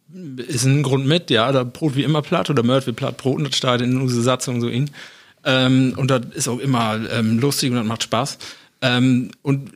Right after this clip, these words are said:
für mich ist ganz wichtig, dass, äh, platt brot und das fängt un-, mit platt Lustern an. Also ich kann mich erinnern, als Kindern hab wie, hab wie nicht platt brot, äh, Nuss, äh,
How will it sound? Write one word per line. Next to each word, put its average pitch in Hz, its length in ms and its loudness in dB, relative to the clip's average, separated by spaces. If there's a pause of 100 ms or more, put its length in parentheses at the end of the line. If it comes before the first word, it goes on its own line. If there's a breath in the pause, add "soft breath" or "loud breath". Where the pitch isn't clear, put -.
(160)
für - 220 0
mich 156 160 4
ist 147 140 2
ganz 151 200 0
wichtig, 143 360 0
dass, 127 280 0
äh, 123 260 0
platt 131 420 -4
brot 151 260 0
und 160 60 -2
das 139 160 -2
fängt 139 280 -2
un-, 147 220 2
mit - 560 -4
platt 135 220 -2
Lustern 139 420 2
an. 90 300 -6
Also 117 320 0 (300 loud breath)
ich - 220 -12
kann 151 200 2
mich 156 80 4
erinnern, 151 340 4
als 127 160 0
Kindern 156 340 2
hab 135 200 0
wie, 127 340 2
hab 127 140 -6
wie 127 80 4
nicht 151 160 0
platt 127 240 -4
brot, 143 320 -12
äh, - 120 -6
Nuss, 143 360 2
äh, 143 100 -8